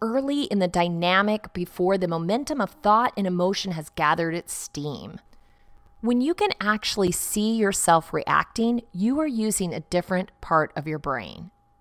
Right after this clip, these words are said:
The changes in your mind and behavior become simple and easy when you develop self-awareness. Awareness is developed through practices in focusing your attention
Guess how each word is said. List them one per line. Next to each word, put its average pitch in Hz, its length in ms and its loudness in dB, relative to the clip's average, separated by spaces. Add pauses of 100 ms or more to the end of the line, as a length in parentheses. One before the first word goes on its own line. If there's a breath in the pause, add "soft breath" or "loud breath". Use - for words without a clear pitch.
(460 loud breath)
The 269 80 0
changes 427 540 -2
in 294 120 -2
your 247 120 2
mind 202 400 2
and 175 120 -4
behavior 165 440 -2
become 185 300 -6
simple 285 500 -4
and 208 160 -4
easy 208 540 -4
when 185 180 -2
you 175 80 -4
develop 165 440 0
self-awareness. 147 1000 -6 (800 loud breath)
Awareness 302 480 4
is 339 120 0
developed 202 460 4
through 175 180 -4
practices 208 840 0
in 175 160 -4
focusing 233 560 -2
your 208 100 2
attention 175 560 -4